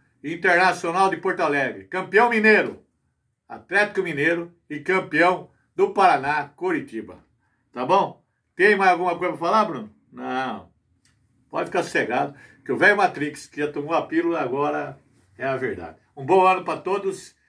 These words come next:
Que Deus abençoe, que dois mil e vinte e dois seja um ano de maravilha.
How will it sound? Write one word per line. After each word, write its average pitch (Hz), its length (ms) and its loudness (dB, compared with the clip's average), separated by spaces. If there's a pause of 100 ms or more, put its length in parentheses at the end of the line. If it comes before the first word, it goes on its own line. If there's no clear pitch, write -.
(160)
Que 131 100 -12
Deus 175 280 -2
abençoe, 160 420 0
que 156 80 -6
dois 170 240 0
mil 156 160 -8
e 160 60 -4
vinte 135 80 -12
e 127 40 -2
dois 143 460 -6 (360)
seja 135 340 -2
um - 20 -4
ano 143 100 -2
de 139 60 -6
maravilha. 98 500 -6